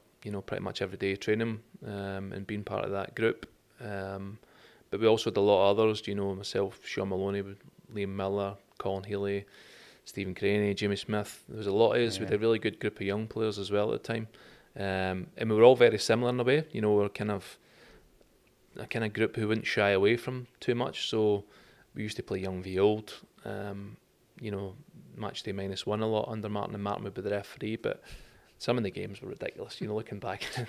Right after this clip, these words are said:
Speaker 1: terms of they were just so competitive. But it was like, you'd all these kinda, uh, proven kinda winners, first team guys with big personalities, big egos,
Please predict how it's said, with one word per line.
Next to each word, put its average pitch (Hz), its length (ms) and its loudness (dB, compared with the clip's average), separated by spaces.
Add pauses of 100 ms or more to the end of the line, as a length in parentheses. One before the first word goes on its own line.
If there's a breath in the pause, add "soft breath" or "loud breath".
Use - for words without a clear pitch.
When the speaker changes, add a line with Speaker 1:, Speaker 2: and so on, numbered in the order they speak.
Speaker 1:
terms 113 280 2
of 113 120 -2 (540 loud breath)
they - 80 -2
were 101 60 0
just - 260 -2
so 120 160 4
competitive. 101 760 -4
But 104 140 0
it 101 80 -2
was - 140 -8
like, - 160 -2 (100)
you'd 110 180 -4
all 113 160 6
these 110 220 0
kinda, 101 320 -2 (720 soft breath)
uh, 190 360 -6 (500)
proven 107 400 2
kinda 101 220 -2
winners, 110 480 2
first - 320 -2
team 107 160 0
guys 101 340 4
with 98 300 -2
big 110 180 2
personalities, 101 720 -4
big 104 260 -2
egos, 110 480 0